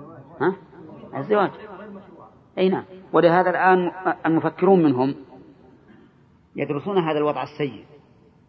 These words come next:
ويقول: "لا بد أن نرجع إلى، إلى إباحة الطلاق من جهة"، لأنهم إذا قالوا: "لا تزوجون أكثر من واحدة ولا تطلقون"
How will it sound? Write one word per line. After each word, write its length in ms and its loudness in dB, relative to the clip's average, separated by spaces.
ويقول: 360 -4
"لا 180 4
بد 220 -4
أن 180 -6
نرجع 440 -2
إلى، 420 -4
إلى 720 -8
إباحة 360 -2
الطلاق 680 -6
من 100 -10
جهة"، 300 -4
لأنهم 280 0
إذا 220 2
قالوا: 140 0
"لا 120 2
تزوجون 380 -2
أكثر 220 -8
من 100 -4
واحدة 300 -2
ولا 180 4
تطلقون" 460 -4